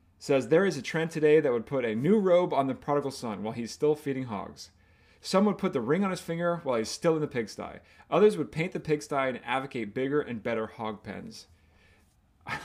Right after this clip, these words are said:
love that idea with this story because there is a little bit of a, this, this trend where kids that misbehave, we almost overdo the positive reinforcement, and we give them, like, rewards for doing the most mundane, dumb things that are not,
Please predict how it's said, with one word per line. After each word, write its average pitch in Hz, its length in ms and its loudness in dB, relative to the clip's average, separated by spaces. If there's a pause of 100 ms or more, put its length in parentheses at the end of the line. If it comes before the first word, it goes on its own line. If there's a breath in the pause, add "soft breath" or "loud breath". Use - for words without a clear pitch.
(100)
love 175 140 0
that 170 140 0
idea 135 260 0
with 131 120 2
this 117 120 -10
story 170 300 0
because 120 500 -2 (380 soft breath)
there 135 260 6
is 220 220 4
a 151 120 2
little 135 240 2
bit 117 120 -4
of 113 80 -4
a, 98 40 -18 (280)
this, 113 260 -8
this 117 240 -10
trend 135 560 -6
where 107 440 0 (300 loud breath)
kids 170 200 -2
that 147 100 2
misbehave, 135 560 -2
we 131 100 -2
almost 214 300 -4
overdo 220 520 0
the 214 80 2
positive 131 460 -2
reinforcement, 120 760 -4 (280 loud breath)
and 135 100 0
we 147 100 4
give 180 480 -2
them, 120 220 -2
like, 107 220 -6
rewards 120 640 0
for 120 100 -12
doing 135 280 -4
the 117 100 -2
most 135 300 -4
mundane, 135 600 -2
dumb 131 240 -4
things 131 420 -6
that 107 140 -8
are 117 120 -4
not, 160 320 -4